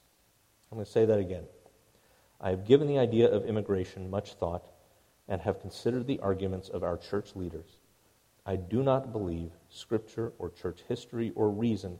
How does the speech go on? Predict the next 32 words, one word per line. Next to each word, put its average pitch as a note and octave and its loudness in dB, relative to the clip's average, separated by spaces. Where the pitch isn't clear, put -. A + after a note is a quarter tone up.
condemns A2 -4
a A2+ -8
secular A#2+ -2
nation G#2 -4
state - -14
for F#2 -2
having F2+ -6
reasonable G2 -4
immigration F#2+ 2
laws. D2+ -8
If - -16
we E2+ -10
have A2+ -2
them, B2+ 0
then G2+ 4
they G2+ 4
should F#2+ -6
be F2+ -6
enforced. F2+ -2
A F2 -8
mere G2+ 2
desire G#2 2
to - -8
benefit G2 -2
from F2+ -4
entry G2+ -2
to F#2+ -2
the F#2 -2
nation F2 -6
does F#2+ 2
not F#2 -4
justify F2 -4